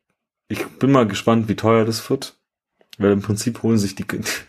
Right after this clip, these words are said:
<laughs> holen sich die sauer verdiente Kohle der Entwickler, die sie jetzt fünfzehn Prozent mehr bekommen, holen sie sich dann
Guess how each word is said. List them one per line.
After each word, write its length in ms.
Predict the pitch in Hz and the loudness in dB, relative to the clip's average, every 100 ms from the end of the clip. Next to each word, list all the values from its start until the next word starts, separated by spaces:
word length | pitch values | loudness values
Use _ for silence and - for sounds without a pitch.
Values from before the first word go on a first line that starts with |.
| _ 139 - | _ -14 -14
<laughs> 640 | - - 120 - - - | -16 -12 -10 -10 -14 -2
holen 160 | 117 131 | 2 2
sich 160 | 117 | 0
die 140 | 110 104 | 2 4
sauer 260 | 104 127 | 6 4
verdiente 400 | 113 120 117 117 | 4 2 2 0
Kohle 320 | 104 117 127 113 | 0 0 2 2
der 120 | 98 | 2
Entwickler, 420 | 90 117 147 147 | 0 0 2 2
die 120 | 110 | 2
sie 160 | 98 101 | 2 2
jetzt 320 | 98 - - | 0 -4 -6
fünfzehn 440 | - 147 - 135 | -2 -2 0 -2
Prozent 500 | 117 117 117 113 107 | 0 -2 0 -2 -4
mehr 220 | 101 104 120 | -2 0 0
bekommen, 420 | 113 117 113 113 | 0 0 0 2
holen 180 | 110 110 | 0 0
sie 120 | 98 | -2
sich 180 | 98 | -6
dann 100 | - | -6